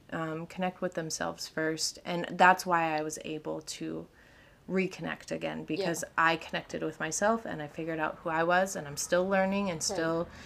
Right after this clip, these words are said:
Speaker 1: figuring it out, still trying to, you know, navigate this craziness. Um, but I have some pretty concrete goals, you
Speaker 2: Right.
Speaker 1: know, to,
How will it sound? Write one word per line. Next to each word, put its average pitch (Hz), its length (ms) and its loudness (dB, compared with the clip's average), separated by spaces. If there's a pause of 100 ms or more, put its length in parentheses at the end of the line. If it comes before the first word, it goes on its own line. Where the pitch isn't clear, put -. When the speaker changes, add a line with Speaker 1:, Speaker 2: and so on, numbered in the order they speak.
(280)
Speaker 1:
figuring 180 400 2
it 170 100 2
out, 170 280 6
still 170 360 4 (380)
trying 190 260 2
to, 180 460 2
you 190 80 4
know, 165 300 2 (800)
navigate 196 720 6
this 175 220 0
craziness. 190 800 2 (420)
Um, 165 480 0 (840)
but 214 120 4
I - 20 6
have 208 120 4
some 190 200 2
pretty 180 240 -2
concrete 170 800 -2
goals, - 600 0
you 170 60 -4
Speaker 2:
Right. 165 80 -4
Speaker 1:
know, 151 160 -4
to, - 300 -6